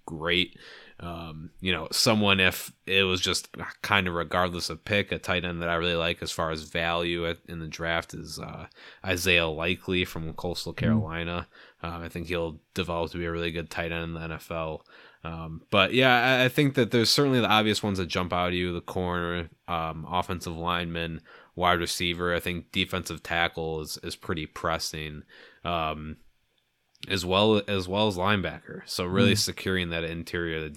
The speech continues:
Speaker 1: defense is gonna be, uh, I think, you know, huge, and, you know, at least picking up a couple players in that realm, um, should really help elevate it to,
Speaker 2: Yeah.
Speaker 1: to be where it needs to be, at least for this first season in Eberflus's, uh, defensive scheme.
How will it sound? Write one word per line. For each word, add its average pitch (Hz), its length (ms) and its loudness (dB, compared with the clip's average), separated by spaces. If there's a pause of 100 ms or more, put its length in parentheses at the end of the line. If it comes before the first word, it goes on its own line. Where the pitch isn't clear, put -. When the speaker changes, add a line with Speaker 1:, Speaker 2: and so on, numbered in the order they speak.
Speaker 1:
defense 80 320 -8
is 80 80 -10
gonna 78 160 -10
be, 78 240 -10 (400)
uh, 85 260 -10
I 85 60 -10
think, 85 480 -8
you 90 140 -6
know, 82 120 -6
huge, 101 540 2
and, 82 420 -6
you 98 100 -6
know, 85 160 0
at 82 80 -2
least 87 220 -2
picking 87 220 -4
up 85 120 -6
a 85 80 -4
couple 85 320 -4
players 82 540 -4
in 85 140 -6
that 78 200 -2
realm, 82 460 -2 (420)
um, 82 220 -8
should 87 160 -4
really 87 220 2
help 85 200 -2
elevate 80 500 -4
it 76 160 -12 (540)
to, - 300 -2
Speaker 2:
Yeah. 107 60 -6
Speaker 1:
to 107 100 2
be 120 180 8
where 120 160 10
it 107 80 6
needs 110 220 4
to 107 80 0
be, 101 140 4
at 101 80 6
least 131 160 6
for - 120 4
this 101 140 4
first 104 320 2
season 87 300 -2
in 82 120 -4
Eberflus's, 82 760 -6
uh, 78 200 -6
defensive 80 500 -10
scheme. 76 300 -12